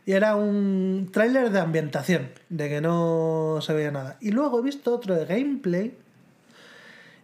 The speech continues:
y me ha dejado bastante frío el tráiler de gameplay que he visto, porque, eh, se veían exactamente las típicas mecánicas de, de juego de este tipo,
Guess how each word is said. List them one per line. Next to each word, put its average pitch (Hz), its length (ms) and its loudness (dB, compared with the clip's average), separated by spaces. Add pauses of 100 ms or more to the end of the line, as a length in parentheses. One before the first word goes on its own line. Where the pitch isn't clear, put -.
y 226 100 2
me 226 140 2
ha 240 40 2
dejado 269 300 0
bastante 233 440 -2
frío 180 280 0
el 147 140 -2
tráiler 156 360 0
de 151 80 -2
gameplay 151 400 -2
que 147 120 -4
he - 20 0
visto, - 460 -8 (180)
porque, 160 840 0 (1300)
eh, 185 500 4
se 185 180 0
veían 233 380 2
exactamente 247 880 -2
las 175 320 -2
típicas 233 640 -2
mecánicas 214 1080 0
de, 190 800 0
de 180 300 0
juego 190 320 0
de 185 120 2
este 180 200 -2
tipo, 240 460 -2